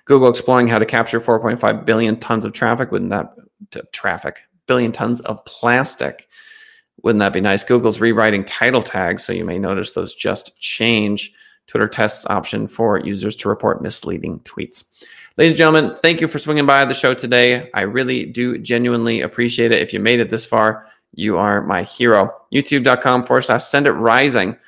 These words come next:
is where you can join us for the live show. You can chat with me. You can ask me any question you like. You can ask our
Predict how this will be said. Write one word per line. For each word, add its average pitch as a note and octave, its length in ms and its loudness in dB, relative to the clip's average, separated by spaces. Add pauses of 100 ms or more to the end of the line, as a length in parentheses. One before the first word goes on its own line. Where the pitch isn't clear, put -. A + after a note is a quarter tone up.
(180)
is A#2 120 -10
where A2+ 100 -2
you A2 40 -6
can A2 140 -4
join A2+ 180 2
us G#2+ 100 -2
for A2 100 -8
the G#2+ 60 -2
live G#2 260 2
show. A2 120 0
You G#2+ 140 0
can A2 120 -8
chat C3+ 340 0
with - 160 -4
me. B2+ 240 2
You - 180 -4
can A#2 120 -2
ask A#2+ 200 0
me A#2 60 0
any A#2+ 140 0
question E3 520 2
you C#3 140 2
like. C#3 360 2 (360)
You E3+ 60 -12
can G#2+ 120 -2
ask A#2 320 -2
our G2+ 240 -4